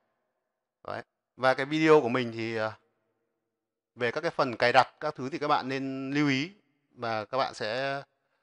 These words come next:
nếu các bạn nào mà có muốn là để, để tìm hiểu,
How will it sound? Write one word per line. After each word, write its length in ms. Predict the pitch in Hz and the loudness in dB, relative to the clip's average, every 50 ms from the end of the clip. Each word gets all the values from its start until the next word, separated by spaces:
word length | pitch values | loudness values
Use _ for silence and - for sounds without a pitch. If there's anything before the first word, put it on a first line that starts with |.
| _ _ _ _ _ _ _ _ _ - | _ _ _ _ _ _ _ _ _ -8
nếu 140 | 117 120 | -6 -4
các 80 | 131 165 | 0 4
bạn 180 | 160 135 107 120 | 4 4 4 4
nào 140 | 113 113 | 2 2
mà 80 | 110 107 | 2 0
có 720 | - 113 107 107 113 117 127 139 135 135 135 135 131 131 131 127 123 117 - - 85 69 - _ _ _ _ _ _ _ _ _ _ _ _ _ _ _ _ _ _ _ _ _ _ _ _ _ _ _ _ _ _ _ _ _ _ - | -2 0 0 2 2 2 0 0 0 -2 -4 -4 -6 -8 -8 -10 -12 -14 -18 -20 -20 -20 -20 _ _ _ _ _ _ _ _ _ _ _ _ _ _ _ _ _ _ _ _ _ _ _ _ _ _ _ _ _ _ _ _ _ _ -14
muốn 360 | 120 117 127 123 139 180 202 | -8 -4 -4 -4 -4 -2 2
là 180 | 185 160 139 | 4 4 6
để, 180 | 123 117 101 98 | 6 4 2 0
để 140 | 98 98 98 | -2 -4 -8
tìm 220 | _ - 123 117 | _ -8 -8 -6
hiểu, 200 | 117 135 143 117 | 2 4 4 4